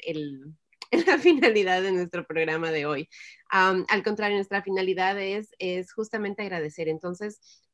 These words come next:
pero va, van de mano y mano, y Carlos, porque, por ejemplo, yo dije en un principio, eh, a veces, a veces como que se siente falso el, el dar gracias, porque como que decimos,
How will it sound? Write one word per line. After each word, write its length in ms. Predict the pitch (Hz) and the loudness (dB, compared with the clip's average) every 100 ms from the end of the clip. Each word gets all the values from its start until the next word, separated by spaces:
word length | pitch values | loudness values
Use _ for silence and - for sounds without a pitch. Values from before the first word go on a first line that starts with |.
| _ _ _ | _ _ _
pero 180 | 254 262 | 2 4
va, 200 | 277 320 254 | 4 2 0
van 180 | 294 | 0
de 80 | 311 | 0
mano 180 | 285 262 | -2 0
y 20 | |
mano, 200 | 247 226 | 0 0
y 40 | 220 | -2
Carlos, 280 | 208 214 - | -4 -6 -8
porque, 260 | 202 214 | -8 -8
por 120 | 208 | -8
ejemplo, 320 | 208 214 220 247 | -8 -6 -4 -2
yo 160 | 233 | -2
dije 200 | 226 226 | -2 -2
en 100 | 220 | -4
un 100 | 214 | -4
principio, 640 | 214 208 190 185 185 190 196 _ _ _ - - _ - | -6 -6 -8 -6 -6 -6 -10 _ _ _ -20 -20 _ -8
eh, 280 | 180 175 165 | -4 -4 -4
a 80 | 180 | -6
veces, 440 | 196 240 240 - _ - _ _ | -4 -4 -4 -8 _ -20 _ _
a 80 | 190 | -6
veces 300 | 196 214 254 | -4 -6 -8
como 200 | - 220 | -6 -6
que 100 | 196 | -8
se 120 | 180 | -12
siente 340 | 175 185 190 185 | -8 -8 -6 -8
falso 640 | - 175 165 - - 160 _ | -4 -2 -4 -10 -18 -18 _
el, 180 | 165 165 | -10 -8
el 160 | 175 170 | -8 -8
dar 180 | 160 160 | -8 -6
gracias, 480 | 156 156 - 151 | -8 -10 -14 -16
porque 340 | - 156 - 160 | -14 -16 -16 -12
como 220 | 170 165 | -10 -8
que 100 | 175 | -6
decimos, 920 | 165 165 196 196 196 185 185 185 - | -8 -8 -6 -2 -2 0 -2 -4 -12